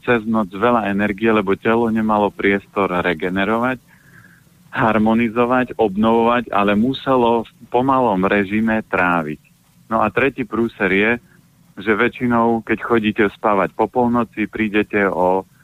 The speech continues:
najsilnejšiu fázu noci medzi desiatou a dvanástou, ktorá sa nedá ničím nahradiť. A potom, samozrejme, dlhšie spíte, medzi piatou a siedmou je najsilnejšia fáza rána,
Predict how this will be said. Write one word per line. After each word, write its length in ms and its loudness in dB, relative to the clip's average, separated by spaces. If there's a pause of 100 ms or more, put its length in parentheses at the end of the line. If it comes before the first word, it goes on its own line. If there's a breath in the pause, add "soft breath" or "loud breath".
(360 soft breath)
najsilnejšiu 720 0
fázu 400 -4
noci 400 -4
medzi 320 -2
desiatou 560 -2
a 80 -2
dvanástou, 640 -2
ktorá 400 -2
sa 80 -12
nedá 320 -2
ničím 320 -6
nahradiť. 640 -4 (440 loud breath)
A 160 -4
potom, 320 0
samozrejme, 640 0
dlhšie 440 -2
spíte, 720 -2
medzi 360 -4
piatou 440 -2
a 80 -4
siedmou 480 -2
je 80 -2
najsilnejšia 760 -4
fáza 320 -2
rána, 440 -2